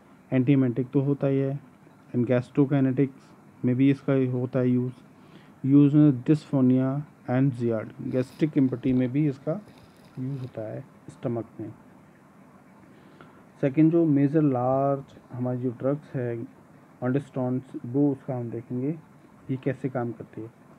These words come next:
It is the five S T three रिसेप्टर्स पे काम करती है, एगोनिस्ट, एंटागोनिस्ट है एजेंट। इसका कैसा मैकेनिज्म है,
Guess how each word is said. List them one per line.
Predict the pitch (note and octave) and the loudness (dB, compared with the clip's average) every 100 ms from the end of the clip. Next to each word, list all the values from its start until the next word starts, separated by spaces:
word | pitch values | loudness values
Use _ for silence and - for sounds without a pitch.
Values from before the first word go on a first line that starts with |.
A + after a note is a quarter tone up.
| - - - - - | -20 -20 -20 -20 -2
It | D#3+ | 0
is | F3+ F3 | 2 -2
the | F#3+ F#3 | -4 -6
five | - D3+ D#3 | -4 0 2
S | E3+ D#3 | 0 -2
T | - | -6
three | D#3+ - D#3 | -8 0 0
रिसेप्टर्स | D#3 D3+ C#3 - C3+ C3+ | 0 -4 -8 -4 -4 -4
पे | - | -10
काम | C#3+ B2 B2+ | -8 -6 -6
करती | C#3 B2+ - C3+ | -8 -10 -6 -4
है, | C3 | -4
एगोनिस्ट, | A2+ A#2 C#3 - - C#3+ | -8 -8 -10 -12 -16 -10
एंटागोनिस्ट | B2 C#3 C3 C3 C#3+ - | -6 -4 -4 -4 -4 -8
है | C3 B2 B2 | -8 -8 -8
एजेंट। | A#2 B2 B2 B2 - - - - - - | -8 -8 -8 -10 -20 -20 -20 -20 -20 -12
इसका | D3 - | -12 -10
कैसा | F#3 E3 E3 | -4 -4 0
मैकेनिज्म | E3+ D#3 D3+ D3 D3 D3 | -2 0 2 2 2 -2
है, | C#3+ D3+ | -2 -6